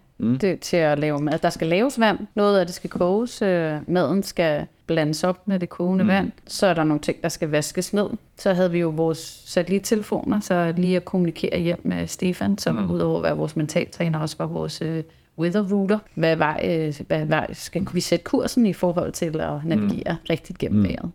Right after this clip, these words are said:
Speaker 2: Og i starten sov vi rigtig meget. Også i løbet af dagen. Altså hver gang vi havde pauser, jeg kan huske, vi snakkede om det der med, altså fortsætter det sådan her? <laughs> Vi, vi, hvornår skal vi så opleve noget? For når man ikke roede, så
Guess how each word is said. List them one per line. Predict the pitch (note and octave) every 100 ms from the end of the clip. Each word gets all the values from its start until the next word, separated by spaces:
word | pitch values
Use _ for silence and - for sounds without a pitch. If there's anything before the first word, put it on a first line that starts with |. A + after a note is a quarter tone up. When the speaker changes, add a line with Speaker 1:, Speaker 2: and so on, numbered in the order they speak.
| -
Speaker 2:
Og | F3
i |
starten | D#3+ - C3+ - F#3
sov | F3 G3 D3+ G#3
vi |
rigtig | G#3+ G3 - A3
meget. | G3+ A3 B3 _ _ _
Også | F#3+ F#3 G#3+
i |
løbet | G#3 F3+ G#3
af | G3
dagen. | G3 - G#3 -
Altså | F#3
hver | F#3+ F#3
gang | - F#3+ F#3+
vi |
havde | F#3
pauser, | F3+ F#3 D#3+ F3 -
jeg |
kan | F#3 F#3+
huske, | -
vi | F#3
snakkede | - D#4 D#3 F#3+
om | F3+
det | F3+
der | E3
med, | F3 E3+ F3 - _ _ _ - - -
altså | - -
fortsætter | D#3 D#3 - F#3
det | F3+
sådan | F#3+ F#3
her? | G3 F3+
<laughs> | G3 F#3+ C3 F3+
Vi, | C4+ C4+ - - -
vi, | G#3+
hvornår | G3 G3+ G3+ A3
skal | C4
vi | A#3
så | A3+
opleve | F#3 - B3+ F3+
noget? | G3+ G#3+ A3+
For |
når | G3+
man | F3+ F3
ikke | A#3 G#3
roede, | F#3 A3+
så | A3+